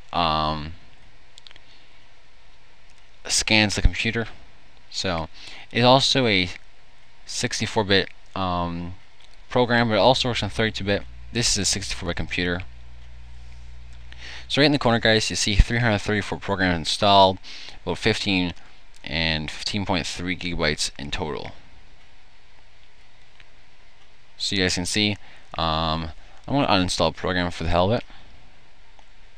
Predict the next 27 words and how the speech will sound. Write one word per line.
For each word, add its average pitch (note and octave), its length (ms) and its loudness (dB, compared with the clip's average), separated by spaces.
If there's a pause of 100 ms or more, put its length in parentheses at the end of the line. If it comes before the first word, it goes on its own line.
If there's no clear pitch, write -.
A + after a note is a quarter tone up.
(880)
So, F#2 480 4 (460)
uh, D2+ 220 0
as - 140 2
you C3 80 2
can G2 160 -2
see, G#2 320 4 (320)
the G2 80 -2
broken A#2+ 360 4
ones B2+ 260 4
have G2 140 6
no F#2 120 2
file D2+ 240 6
size. - 360 -4 (560)
So, F#2+ 500 4 (380)
uh, F2+ 120 2
this A2 180 2
one B2+ 100 4
here, A2 140 2
guys, G2+ 220 8
it's C2+ 140 0
a - 40 4
broken F#2+ 320 -2
one. F2+ 240 4 (300)
By - 80 -2
right-clicking A2+ 480 2
on A2 80 6
it, G#2+ 160 4